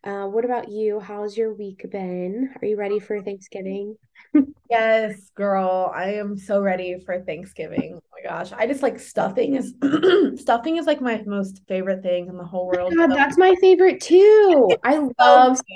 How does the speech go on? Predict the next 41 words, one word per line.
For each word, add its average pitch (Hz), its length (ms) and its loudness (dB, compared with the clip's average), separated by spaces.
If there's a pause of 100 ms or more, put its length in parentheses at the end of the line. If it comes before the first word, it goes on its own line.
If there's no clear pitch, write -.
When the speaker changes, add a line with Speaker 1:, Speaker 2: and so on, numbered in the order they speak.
(100)
Speaker 1:
stuffing. 202 540 -2 (240)
Speaker 2:
Like, 233 240 0
any 294 260 0
and 285 80 2
all 208 260 4
of 185 100 -2
it. 135 100 -4
Like, 196 100 2
I've 226 160 0
never 226 240 0
had 262 160 -2
a 254 60 -4
stuffing 214 540 -6
that 190 180 -4
tastes 180 280 -10
bad. 139 380 -10
Like, 190 140 2
it's, 190 160 0
like, 190 160 0
it's 196 180 -6
all 196 240 2
of 466 80 -2
it's 415 220 -2
Speaker 1:
Yeah. 170 240 -4
Speaker 2:
good, 175 140 -6
no 202 140 -6
matter 214 380 0
what. 190 460 -2
And 202 120 -4
I'm 190 120 -8
like, 190 180 -12
"I'm 185 100 -8
gonna 202 320 -6
just 208 220 -12
go 202 240 2
ham 170 400 -8
on 151 160 -12
it." 294 180 -4
<laughs> - 300 -2 (800)
Speaker 1:
Yeah. 214 240 -2
Speaker 2:
Um, 185 60 -8